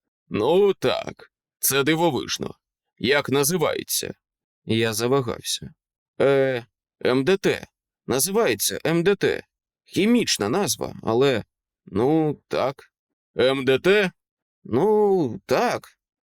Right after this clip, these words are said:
Роздобути трохи М Д Т, зробити трохи М Д Т". Він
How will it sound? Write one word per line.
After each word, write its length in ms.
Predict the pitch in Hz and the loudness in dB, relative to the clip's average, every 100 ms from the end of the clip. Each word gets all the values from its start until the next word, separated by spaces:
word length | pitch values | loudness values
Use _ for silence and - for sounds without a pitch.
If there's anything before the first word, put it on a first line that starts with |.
| _ | _
Роздобути 720 | - 143 160 135 107 208 202 165 | -4 -2 0 -2 0 0 2 0
трохи 320 | 160 147 151 | 2 0 2
М 160 | 139 123 | 0 2
Д 120 | 123 | 0
Т, 300 | - 117 107 | 2 0 0
зробити 640 | - 120 131 127 165 196 190 | -6 -2 0 2 0 2 0
трохи 380 | 170 165 143 156 | 2 2 4 2
М 160 | 143 | 2
Д 100 | 139 | 0
Т". 360 | 143 147 131 98 _ _ _ _ _ | 2 2 2 -2 _ _ _ _ _
Він 520 | - 95 135 170 139 | -12 -2 -2 -2 -6